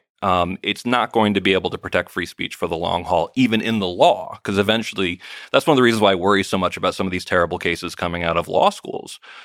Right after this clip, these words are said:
um, because I, I fear that even though, sure, American First Amendment law is very strongly protective of First Amendment for now,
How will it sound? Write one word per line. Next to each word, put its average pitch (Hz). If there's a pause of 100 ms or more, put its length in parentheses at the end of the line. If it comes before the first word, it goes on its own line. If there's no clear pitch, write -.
(200)
um, 90
because 92
I, 87 (100)
I 90
fear 92
that 85 (240)
even 110
though, 98
sure, -
American 98
First 98
Amendment 92
law 85
is 78
very 92
strongly 90
protective 78
of 76
First 80
Amendment 80 (400)
for -
now, -